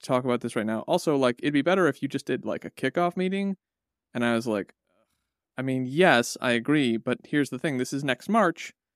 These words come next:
And so just, like, coming to terms with how I wanna work versus how other people wanna work is different,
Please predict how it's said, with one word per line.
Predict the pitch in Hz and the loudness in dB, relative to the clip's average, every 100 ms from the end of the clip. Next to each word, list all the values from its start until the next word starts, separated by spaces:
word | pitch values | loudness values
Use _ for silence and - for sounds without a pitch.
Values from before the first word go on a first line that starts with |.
| _ _ | _ _
And | 139 131 | -2 2
so | 139 127 | 4 2
just, | 123 - | 0 0
like, | 120 | -2
coming | - 185 170 | 2 2 2
to | 143 | -2
terms | - 143 135 131 | 0 0 0 0
with | 120 - _ _ _ _ - | -2 -4 _ _ _ _ 2
how | 147 | 4
I | - 120 | 4 2
wanna | 143 156 | 0 2
work | 151 156 - | 2 2 2
versus | 127 120 120 | -2 -2 -4
how | 117 | -2
other | 104 123 | -2 -4
people | 147 143 151 | -6 -6 -4
wanna | 156 | -4
work | 156 160 - | -2 -4 -6
is | - - | -14 -6
different, | 190 - 302 | -4 -2 -6